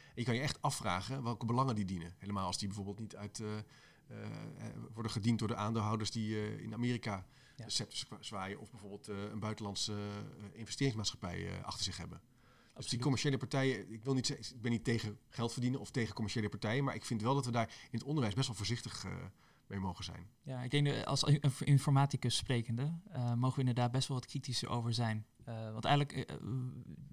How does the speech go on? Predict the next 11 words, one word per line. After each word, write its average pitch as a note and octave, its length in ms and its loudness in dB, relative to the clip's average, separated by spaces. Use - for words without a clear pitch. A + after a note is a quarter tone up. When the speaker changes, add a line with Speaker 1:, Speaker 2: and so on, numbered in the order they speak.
Speaker 2:
de C3+ 100 0
vraag D#3 480 6
waar, C#3 440 8
waar C3 160 6
die B2 120 2
data B2 480 4
nou A#2+ 120 4
eigenlijk A#2 320 4
echt, - 400 -2
eh, A2 320 0
eh, A2+ 200 0